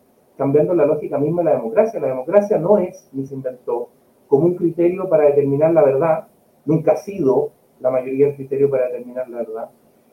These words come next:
ni tampoco un criterio para determinar la moralidad de algo, no es un criterio de conocimiento, la mayoría no tiene razón respecto a la realidad por ser mayoría necesariamente al menos, y tampoco tiene razón en materias morales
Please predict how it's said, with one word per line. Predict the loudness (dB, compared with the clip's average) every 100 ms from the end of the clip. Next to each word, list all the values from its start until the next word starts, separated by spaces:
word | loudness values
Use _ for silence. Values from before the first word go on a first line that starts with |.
| -2
ni | 4 6
tampoco | 6 4 6 6 6 4 2 0 _ _ _
un | -2 0
criterio | -2 -2 0 2
para | 2 2
determinar | 2 0 -2 -2 2
la | 2
moralidad | 2 0 0 0 2
de | 4
algo, | 2 2 0
no | 0
es |
un | 0 -4
criterio | -2 2 4
de |
conocimiento, | 6 4 2 0 0 -2 -6 -8 -8 _ _ _ _
la | -4
mayoría | -2 0 0
no | 2
tiene | 0 0
razón | 0 0 2 2 2 -2 _ _ -12
respecto | -4 -2 0 2
a |
la | 2
realidad | 2 6 6
por | 6
ser | 0 -2
mayoría | 0 0 0 0
necesariamente | -2 -8 -10 -8 -6 -8 -8
al | -8
menos, | -10 -12 -18 _ _ _ _ -6
y | 0
tampoco | 0 2 4 4
tiene | 4 4
razón | 4 2 4 4 4 0
en | -12
materias | -6 -2 0
morales | 2 4 4 2 -4